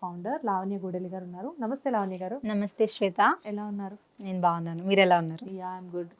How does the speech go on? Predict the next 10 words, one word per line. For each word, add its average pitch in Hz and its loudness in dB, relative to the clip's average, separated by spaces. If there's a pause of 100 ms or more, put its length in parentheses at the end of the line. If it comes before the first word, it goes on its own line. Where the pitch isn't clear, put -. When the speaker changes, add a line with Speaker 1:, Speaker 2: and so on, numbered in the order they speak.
(480)
Speaker 1:
నేను 214 2
బాగున్నప్పటికీ 214 2
కూడా 208 -2
బయట 190 0
సోషల్ 208 -4
మీడియాలో 208 0
కొన్ని 190 -2
జరిగే 190 -2
దారుణాలు 196 2
చూడలేక 196 -4